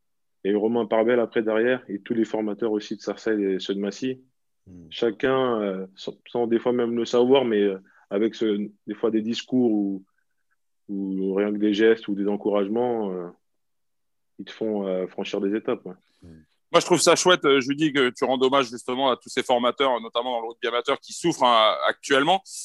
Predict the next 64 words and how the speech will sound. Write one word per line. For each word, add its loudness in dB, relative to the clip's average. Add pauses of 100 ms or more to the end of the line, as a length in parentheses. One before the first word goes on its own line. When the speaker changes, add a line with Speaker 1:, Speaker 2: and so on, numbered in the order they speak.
(220)
Speaker 3:
Je -4
voudrais 4
Speaker 1:
Oui. 0
Speaker 3:
revenir -6
sur, -8
sur -6
ce -2
lien 0
qui, -6
qui, -10
qui -14
te -6
rattache, 2
euh, 2 (500)
très 0
fortement 0
au 2
club -4
de, 0
au -6
club -4
de -2
Sarcelles. -2
Je -14
vais, -6
je -12
vais -4
donner -2
juste -6
un 2
exemple. 2 (360)
Dernièrement, 4
il -2
y 2
a, 2
il -6
y -4
a -2
un -4
jeune -6
joueur 4
du -6
club -2
qui -4
est, -6
qui -6
est 0
décédé. 2
On 4
va 4
le 0
citer, -2
hein, 4
et 2
on -4
va 0
lui 0
rendre 0
hommage, 2
euh, 0
Clément, 0
euh, 2
Speaker 1:
Oui. -6
Speaker 3:
Béton. -2